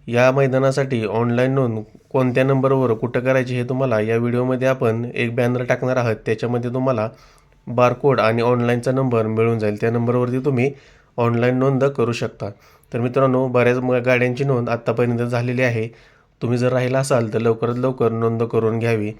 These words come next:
ही आयोजकांकडून विनंती करण्यात आलेली आहे.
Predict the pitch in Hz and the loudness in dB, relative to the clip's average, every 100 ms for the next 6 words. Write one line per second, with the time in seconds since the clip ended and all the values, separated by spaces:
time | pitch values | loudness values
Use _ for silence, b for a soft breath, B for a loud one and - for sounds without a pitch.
0 | b b - 123 120 120 120 120 117 120 | b b -6 2 4 2 0 -2 -4 -4
1 | 120 127 117 117 - - - 123 117 113 | -4 -4 -4 -6 -12 -20 -10 -4 -2 0
2 | 117 113 110 104 107 101 98 92 113 | -2 -4 -2 -2 -4 -4 -6 -8 -10